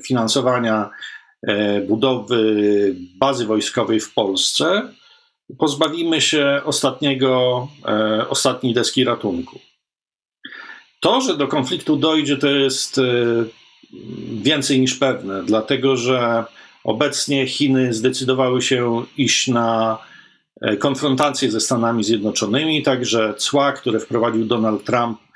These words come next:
nie przymusiły Chin do ustępstw.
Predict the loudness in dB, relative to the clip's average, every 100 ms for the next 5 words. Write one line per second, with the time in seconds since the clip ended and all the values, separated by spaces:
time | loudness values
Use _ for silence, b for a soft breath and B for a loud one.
0 | B B B -2 0 2 2 2 4 4
1 | 2 0 0 2 2 2 0 0 0 0
2 | -2 -4 -10